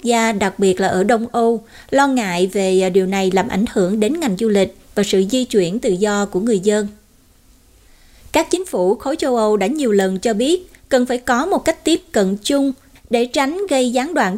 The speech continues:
thêm cho ngành du lịch. Tuy nhiên, họ đã đưa ra các quy tắc khác nhau. Pháp thì đặt ra giới hạn bảy tháng vào ngày Ủy ban đề xuất thời hạn đó phải là chín tháng. Quy tắc của Pháp sẽ áp dụng từ ngày mười lăm tháng một, trong khi ủy ban đã đề xuất bắt đầu từ ngày mười tháng một.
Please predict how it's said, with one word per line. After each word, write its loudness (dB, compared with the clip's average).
thêm 0
cho 0
ngành 0
du 0
lịch. 2
Tuy 2
nhiên, 0
họ -4
đã 0
đưa 2
ra 0
các -4
quy 2
tắc -2
khác -6
nhau. 0
Pháp 0
thì 0
đặt 0
ra 0
giới 2
hạn -2
bảy 2
tháng 0
vào 2
ngày 0
Ủy 2
ban -2
đề 2
xuất -2
thời 2
hạn -2
đó 2
phải 2
là 2
chín -2
tháng. 0
Quy 0
tắc 0
của -2
Pháp -2
sẽ 0
áp -2
dụng 0
từ 0
ngày -2
mười 0
lăm 0
tháng -6
một, 0
trong 2
khi 0
ủy 2
ban 0
đã -2
đề 0
xuất -2
bắt -2
đầu 2
từ -2
ngày -2
mười 0
tháng -6
một. 0